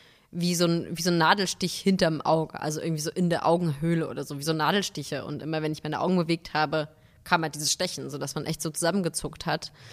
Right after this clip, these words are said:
Und das wurde nicht besser, trotz Kopfschmerztabletten. Und dann ist mir aufgefallen, ich war damals noch in der Berufsschule, ähm,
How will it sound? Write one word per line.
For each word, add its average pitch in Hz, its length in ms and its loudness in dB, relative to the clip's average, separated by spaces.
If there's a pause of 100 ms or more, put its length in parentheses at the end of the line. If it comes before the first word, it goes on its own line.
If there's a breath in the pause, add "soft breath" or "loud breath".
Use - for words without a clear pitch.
(280 loud breath)
Und 160 540 4 (880 soft breath)
das 165 360 2
wurde 180 720 6
nicht 185 300 6
besser, 247 520 6
trotz - 260 2
Kopfschmerztabletten. 220 1160 2 (120)
Und 175 480 -2 (840 soft breath)
dann 185 280 4
ist - 240 0
mir 185 160 2
aufgefallen, 208 480 0
ich 180 100 -6
war 175 80 4
damals 170 240 2
noch 180 140 -2
in 180 80 -6
der 156 60 -2
Berufsschule, 190 840 4
ähm, 170 400 2